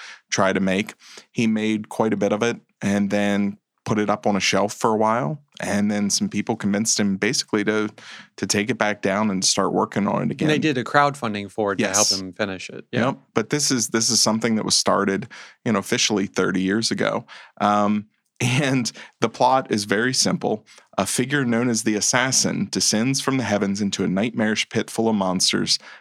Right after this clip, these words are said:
Speaker 1: titans, and cruelty. Clint, I suspect I know exactly what you thought of this movie.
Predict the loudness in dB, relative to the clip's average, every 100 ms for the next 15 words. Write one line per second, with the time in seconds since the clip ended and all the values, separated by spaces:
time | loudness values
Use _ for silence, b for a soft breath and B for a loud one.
0 | B -2 -2 0 0 0 -2 0 0 0
1 | -2 -2 0 0 0 -2 -4 -8 B B
2 | B _ -6 0 2 2 0 -4 -8 -8
3 | _ -4 -2 0 0 0 -2 0 0 0
4 | -2 -2 -2 -2 0 0 0 -2 -2 0
5 | 0 0 0 0 -2 -2 -4